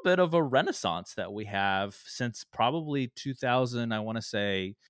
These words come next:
eight or nine, where a lot of people, and that's why we still, and, and myself included, I still use the term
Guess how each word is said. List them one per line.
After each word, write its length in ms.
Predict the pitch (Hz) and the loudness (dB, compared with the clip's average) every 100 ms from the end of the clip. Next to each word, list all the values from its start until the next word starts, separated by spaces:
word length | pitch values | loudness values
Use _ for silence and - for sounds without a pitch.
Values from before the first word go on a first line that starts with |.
| - | 0
eight 280 | 113 135 143 | 4 6 6
or 120 | 117 | 4
nine, 680 | 90 85 101 139 165 175 147 | 0 0 0 0 -2 -4 -4
where 180 | 113 110 | -2 0
a 80 | 104 | 2
lot 240 | 101 135 | 2 0
of 100 | 143 | 0
people, 320 | 131 123 123 | -4 -4 -4
and 80 | 120 | 2
that's 200 | 156 - | 2 4
why 160 | 185 175 | 4 4
we 160 | 151 | 2
still, 480 | 139 - 160 156 151 - | -2 -2 2 2 0 -6
and, 120 | 143 | -8
and 280 | 156 147 139 - - | -2 -2 -2 -8 0
myself 420 | 143 160 214 202 | 0 4 2 2
included, 500 | 151 - 214 254 113 | -2 -2 -2 0 0
I 140 | 87 113 | 0 -2
still 280 | - 147 131 | -2 -2 -2
use 540 | 104 123 123 117 - _ 104 | -2 -2 -2 -4 -12 _ -20
the 300 | 98 95 131 | -10 -2 -2
term 500 | 139 135 151 120 98 | -2 0 2 2 0